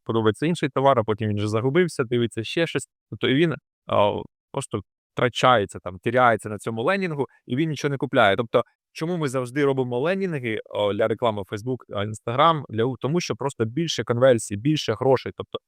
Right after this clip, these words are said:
із ста кліків там замовляють там десять чоловік, а там не, а не один, як в інтернет-магазині, або там п'ять. Тобто ми це, е, робимо не тому, що там ми вважаємо, що лендінги це краще через інтер-,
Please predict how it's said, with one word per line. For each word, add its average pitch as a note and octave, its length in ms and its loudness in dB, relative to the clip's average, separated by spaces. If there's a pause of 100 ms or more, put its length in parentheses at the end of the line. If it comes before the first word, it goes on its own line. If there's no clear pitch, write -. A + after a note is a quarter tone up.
(140)
із B2 120 -4
ста B2 240 2
кліків D3+ 500 -4
там G2+ 140 -2
замовляють A#2+ 520 4
там G#2+ 200 -2
десять C3+ 340 0
чоловік, G2+ 360 -2
а F#2+ 60 -2
там G2+ 160 -2
не, A2 200 -4
а A2+ 120 -2
не A#2+ 180 -2
один, A2+ 360 0
як G#2+ 180 -2
в - 0 -
інтернет-магазині, G2 680 -4
або F2+ 160 -4
там F2+ 140 -6
п'ять. F#2 220 0 (220)
Тобто B2 240 -2 (140)
ми D#3 160 -2
це, D3 280 0
е, - 60 -4 (340)
робимо C#3 440 -2
не B2 100 -6
тому, D#3 360 -8
що - 80 -18
там A#2+ 180 -2 (300)
ми C3 100 2
вважаємо, B2 480 4
що G#2+ 300 0
лендінги A#2 520 0
це G#2+ 200 -8
краще A#2+ 360 0
через G#2+ 380 -6
інтер-, G#2+ 280 -6